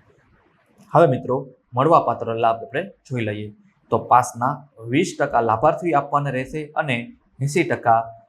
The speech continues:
બોર્ડ દ્વારા ચૂકવવામાં આવશે. એટલે કે મિત્રો, માની લ્યો કે તમારો મંથલી પાસનો જે આવવા જવાનો ખર્ચો હજાર રૂપિયા થતો હોય મિત્રો,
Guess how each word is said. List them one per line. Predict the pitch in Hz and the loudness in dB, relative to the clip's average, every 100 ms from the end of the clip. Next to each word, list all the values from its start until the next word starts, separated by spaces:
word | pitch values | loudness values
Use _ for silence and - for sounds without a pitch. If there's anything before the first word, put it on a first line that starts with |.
| _ | _
બોર્ડ | 127 147 | 2 2
દ્વારા | 131 120 123 | 2 2 0
ચૂકવવામાં | 120 113 117 113 120 | -2 -4 -2 -2 -4
આવશે. | 123 113 107 107 - _ _ - | -4 -4 -4 -10 -20 _ _ -20
એટલે | 101 196 | -16 -10
કે | 117 | -6
મિત્રો, | 117 139 131 123 - 113 | -4 2 2 0 -8 -2
માની | 127 147 | -2 0
લ્યો | 127 | 0
કે | 127 | -2
તમારો | 120 120 123 | -4 0 0
મંથલી | 113 120 135 156 | 0 -6 -4 0
પાસનો | 117 113 117 113 | 2 0 -4 -10
જે | 117 | -6
આવવા | 117 113 123 139 | -2 0 4 2
જવાનો | 135 123 120 | 2 -2 -4
ખર્ચો | 113 127 127 123 117 _ _ _ | -6 -10 -6 -8 -8 _ _ _
હજાર | 123 143 147 | -2 2 2
રૂપિયા | 147 127 | 2 0
થતો | 120 165 185 127 | -2 0 2 2
હોય | 113 113 | 2 -2
મિત્રો, | 113 113 117 | -6 -4 -6